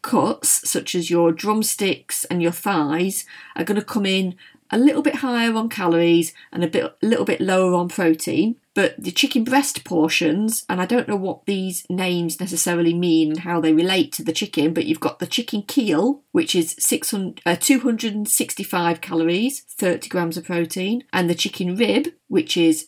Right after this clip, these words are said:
three hundred twenty-five calories and thirty point five grams of protein.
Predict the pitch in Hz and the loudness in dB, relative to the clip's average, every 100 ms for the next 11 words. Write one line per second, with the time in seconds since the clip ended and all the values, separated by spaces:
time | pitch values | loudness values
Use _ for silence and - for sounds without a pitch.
0 | - 254 254 226 208 277 269 - 226 220 | -4 2 2 2 0 0 0 0 0 0
1 | - 190 165 165 165 - 165 156 - - | -2 0 4 6 4 2 -6 -6 -10 -4
2 | 196 185 165 202 - 190 170 - 180 170 | 0 0 0 -6 -6 -4 -4 -4 -4 -2
3 | 165 - 165 160 160 - 165 160 143 135 | -4 -4 -6 -4 -6 0 0 0 -4 -6